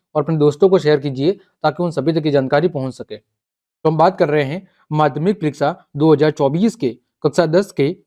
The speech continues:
हिंदी विषय के पेपर की। तो चलिए क्लास शुरू करते हैं। सबसे पहले खंड अ है, जिसमें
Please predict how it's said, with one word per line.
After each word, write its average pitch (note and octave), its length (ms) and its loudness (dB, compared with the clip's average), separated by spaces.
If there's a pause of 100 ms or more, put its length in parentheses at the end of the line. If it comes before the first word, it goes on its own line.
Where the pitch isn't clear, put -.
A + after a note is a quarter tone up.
(100)
हिंदी E3+ 200 2
विषय D#3 260 0
के G3 100 0
पेपर C3 320 -2
की। G#2+ 180 -14 (540)
तो C3+ 60 -12
चलिए F3+ 220 6
क्लास E3+ 320 -2 (180)
शुरू F#3 180 2
करते C3+ 260 -2
हैं। A#2 200 -14 (560)
सबसे E3+ 200 2
पहले F#3 340 2 (380)
खंड F3 220 0
अ E3+ 280 2
है, F3 240 -2 (600)
जिसमें D#3+ 460 0